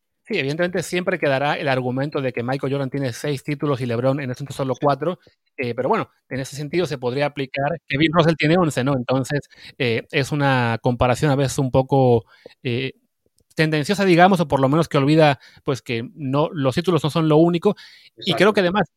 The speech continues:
Speaker 1: LeBron puede alcanzar los seis, o sea, no, no es descartable en este momento que lo logre.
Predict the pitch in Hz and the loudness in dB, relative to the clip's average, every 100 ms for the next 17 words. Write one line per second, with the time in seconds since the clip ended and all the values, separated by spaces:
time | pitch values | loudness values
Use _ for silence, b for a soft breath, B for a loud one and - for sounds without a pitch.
0 | _ 139 143 147 202 180 _ 175 170 143 | _ 0 2 4 2 0 _ 2 2 0
1 | 120 139 135 147 175 160 202 - 113 117 | -2 -2 -2 -2 -2 -4 -4 -6 -6 -4
2 | 143 135 156 151 127 120 - 139 143 127 | -2 0 0 0 -2 -2 2 2 2 -2
3 | - 127 139 131 135 143 160 190 | -2 -2 -2 -2 0 2 2 0